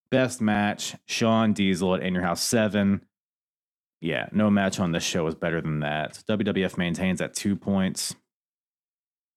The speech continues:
Worst match, Ultimate Warrior versus Goldust at In Your House seven. The question here, was Jake Roberts versus Jerry Lawler worse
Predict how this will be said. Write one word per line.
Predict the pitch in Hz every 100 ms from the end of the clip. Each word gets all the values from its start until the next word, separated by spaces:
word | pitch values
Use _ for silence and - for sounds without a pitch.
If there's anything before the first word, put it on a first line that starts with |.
| -
Worst | 127 160 156 -
match, | 117 92 80 - - _ _ _ _ _ _ _
Ultimate | 151 170 - 160 151
Warrior | 147 147 143 147
versus | 127 131 123 117
Goldust | 95 113 107 90 82 78 90
at |
In | 98
Your | 104
House | 92 90
seven. | - 82 78 69 71 - _ _ _ _ _ _
The | 117
question | - 220 240 - 208
here, | 156 180 117 80 - _ _ _ _ _ _ _ _ _ - - _ _ _ _ _ _ _ _ _ _ _ _ _ _ _
was | 139 135 170 190 147
Jake | 107 147 151 139
Roberts | 120 120 117 107 -
versus | 104 104 90 80
Jerry | 101 104 113
Lawler | 107 82 78 73 - - -
worse | 85 92 90 82 - -